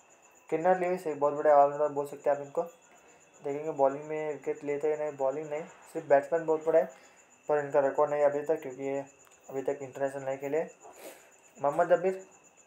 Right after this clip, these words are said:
इनका रिकॉर्ड देख लेते हैं, बॉलिंग में बहुत बड़ा बॉलर है, पहले पाकिस्तान का था, अब यूएसए का हो गया है। इनका रिकॉर्ड टी ट्वेंटी में fifty match इन्होंने fifty nine wicket लेकर आ रहे, Best इनका फ़ोर फ़ोर थर्टीन है, तो ये player बहुत बड़ा है।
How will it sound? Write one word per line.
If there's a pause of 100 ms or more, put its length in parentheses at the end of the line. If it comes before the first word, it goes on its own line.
(560)
इनका
रिकॉर्ड
देख
लेते
हैं,
बॉलिंग
में (680)
बहुत
बड़ा
बॉलर
है, (100)
पहले
पाकिस्तान
का
था,
अब
यूएसए
का
हो
गया
है। (640)
इनका
रिकॉर्ड
टी
ट्वेंटी
में (100)
fifty
match
इन्होंने
fifty
nine
wicket
लेकर
आ
रहे, (580)
Best
इनका
फ़ोर
फ़ोर
थर्टीन
है, (840)
तो
ये
player
बहुत
बड़ा
है।